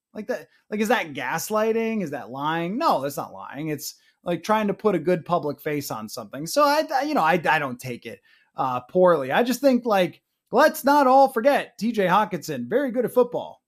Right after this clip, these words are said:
good player to have on your football team, but that cost them a second round pick. That's why they don't have a lot of picks. Uh, this one comes from Thomas.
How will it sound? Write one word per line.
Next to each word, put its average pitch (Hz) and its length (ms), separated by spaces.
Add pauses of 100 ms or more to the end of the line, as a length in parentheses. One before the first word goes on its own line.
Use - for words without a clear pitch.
good 302 200
player 285 240
to 185 80
have 226 220
on 214 120
your 180 120
football 202 380
team, 165 440 (380)
but 156 100
that 175 200
cost 180 280
them 151 140
a 135 40
second 135 320
round 110 260
pick. 107 340
That's 170 340
why 147 220
they 131 100
don't 123 200
have 117 180
a 104 40
lot - 180
of - 80
picks. - 320 (840)
Uh, 202 340
this 247 180
one 269 120
comes 254 240
from 240 180
Thomas. 226 680